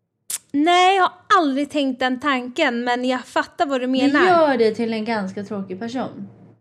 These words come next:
Speaker 1: Ja, men däremot, men jag har ju inte tänkt så när jag kommer in till kontoret, men däremot har jag kunnat sit-, sitta i bilen och lyssna på en sån låt och känt bara så här: "Nej, men jag kan ta över hela
Speaker 2: Nej, nej, nej,
Speaker 1: världen."
Speaker 2: hej, hej, hej, hej.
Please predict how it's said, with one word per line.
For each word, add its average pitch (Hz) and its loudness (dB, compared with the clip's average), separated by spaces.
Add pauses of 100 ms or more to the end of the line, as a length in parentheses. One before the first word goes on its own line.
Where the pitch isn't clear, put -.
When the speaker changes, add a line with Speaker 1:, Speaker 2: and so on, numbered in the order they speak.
(180)
Speaker 1:
Ja, 277 0
men 294 0
däremot, 330 2
men 294 -2
jag 311 0
har 311 0
ju 302 -2
inte 311 -8
tänkt 294 -2
så 294 -6
när 254 -4
jag 254 -10
kommer 254 -4
in 220 -6
till 233 -12
kontoret, 254 -4
men 240 -10
däremot 330 0 (260)
har 294 0
jag 262 0
kunnat 247 -4
sit-, 269 -8
sitta 262 -6
i 240 -4
bilen 220 0
och 233 -4
lyssna 220 -6
på 208 -10
en 208 -6
sån 196 -6
låt 190 -8
och 240 -10
känt 220 -6
bara 214 -4
så 220 -8
här: 202 -4
"Nej, 240 -10
men 240 -10
jag 233 -2
kan 220 -6
ta 226 -10
över 208 -6
hela 220 -12
Speaker 2:
Nej, 311 4
nej, 302 2
nej, - -
Speaker 1:
världen." 277 2
Speaker 2:
hej, 269 0
hej, 254 0
hej, 247 -2
hej. 233 -4